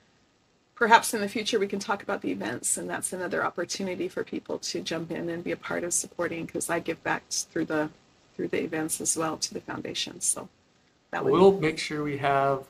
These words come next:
Speaker 2: um, some information in there about those events that you do, and just, you know, give us the quick elevator pitch on those events.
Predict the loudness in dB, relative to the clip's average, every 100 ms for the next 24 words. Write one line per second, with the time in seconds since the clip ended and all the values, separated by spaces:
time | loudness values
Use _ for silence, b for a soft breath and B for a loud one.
0 | -12 -10 -10 -12 -18 -20 _ _ _ _
1 | _ _ _ -4 0 0 2 0 0 0
2 | -2 0 0 0 0 0 -2 -2 -4 -8
3 | -10 -10 -6 -4 -2 2 2 2 -2 -4
4 | -4 -4 -8 0 0 -2 -10 _ _ _
5 | -20 -8 0 0 0 -2 0 2 4 4
6 | 4 6 4 2 -4 -4 -6 -4 -4 -4
7 | -6 -8 -8 -14